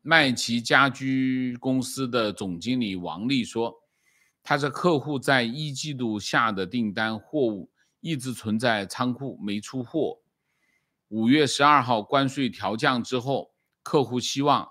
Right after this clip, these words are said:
一两个星期之内全部出掉，同时下了新的订单，跟去年相比，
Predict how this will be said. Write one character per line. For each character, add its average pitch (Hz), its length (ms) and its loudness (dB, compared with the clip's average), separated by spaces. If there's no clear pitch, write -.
一 160 160 -2
两 98 260 2
个 98 120 -6
星 139 200 0
期 120 200 -2
之 123 100 -4
内 123 220 0
全 101 400 -4
部 139 120 -4
出 127 220 -6
掉， 135 460 0
同 131 260 2
时 127 220 -2
下 135 220 4
了 110 120 0
新 139 240 0
的 139 120 0
订 123 200 0
单， 110 380 -4
跟 151 180 2
去 156 200 -6
年 131 180 2
相 135 260 0
比， 87 280 -10